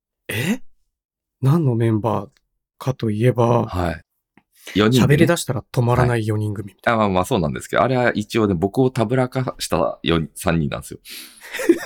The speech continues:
Speaker 2: <laughs> 僕をね、詐欺、詐欺し、詐欺的手法でね、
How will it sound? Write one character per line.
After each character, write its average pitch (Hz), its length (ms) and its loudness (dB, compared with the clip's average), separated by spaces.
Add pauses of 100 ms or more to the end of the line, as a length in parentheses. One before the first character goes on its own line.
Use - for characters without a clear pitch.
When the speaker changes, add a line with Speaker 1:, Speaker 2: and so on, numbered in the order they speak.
(240)
Speaker 2:
<laughs> - 1700 2
僕 117 240 2
を 107 100 6
ね、 101 80 4
詐 151 180 4
欺、 107 260 -2
詐 151 200 2
欺 107 100 -8
し、 - 200 2
詐 127 100 2
欺 131 140 -4
的 139 280 2
手 139 100 4
法 113 260 4
で 120 120 4
ね、 90 260 2